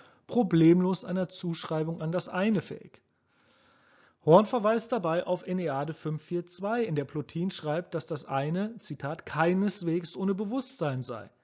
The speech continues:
Vielmehr bilde es selbst das Denken seiner selbst, vergleichbar einem Bewusstsein, welches in einem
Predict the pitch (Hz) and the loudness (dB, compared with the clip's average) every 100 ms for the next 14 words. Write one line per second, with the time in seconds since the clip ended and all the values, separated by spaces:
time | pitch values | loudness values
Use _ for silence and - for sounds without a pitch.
0 | _ _ _ - 190 214 214 226 175 190 | _ _ _ -4 2 4 4 4 4 4
1 | 196 170 - 190 226 - 180 147 - 175 | 2 -4 -2 -2 -2 -2 -2 -2 0 0
2 | 220 202 185 190 190 175 220 175 - - | 0 -2 -2 0 -2 -2 -4 -4 -6 -4
3 | 139 139 160 160 175 165 165 139 147 226 | -2 -2 -4 -4 -6 -2 -2 -4 -4 -4
4 | - - 139 165 208 156 180 - 196 202 | -4 -6 -4 -4 -2 0 0 -2 -8 -6
5 | 190 165 165 | -4 -2 -4